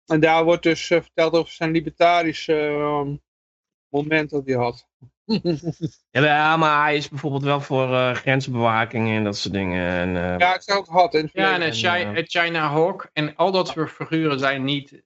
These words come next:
Speaker 3: ja, ze zijn niet helemaal perfect natuurlijk, vanuit een libertarisch oogpunt gezien en consistentie.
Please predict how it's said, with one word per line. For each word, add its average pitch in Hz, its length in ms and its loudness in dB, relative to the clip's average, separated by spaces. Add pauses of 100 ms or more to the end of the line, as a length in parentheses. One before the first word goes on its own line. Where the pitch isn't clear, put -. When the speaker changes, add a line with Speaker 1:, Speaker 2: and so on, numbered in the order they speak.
(120)
Speaker 3:
ja, 120 260 -2
ze 117 140 -8
zijn 113 200 0
niet 123 140 -2
helemaal 120 340 0
perfect - 360 -2
natuurlijk, 110 480 0
vanuit 113 280 0
een 113 80 -2
libertarisch 110 600 0
oogpunt 107 480 0
gezien 107 280 -2
en 113 120 -4
consistentie. 113 920 -2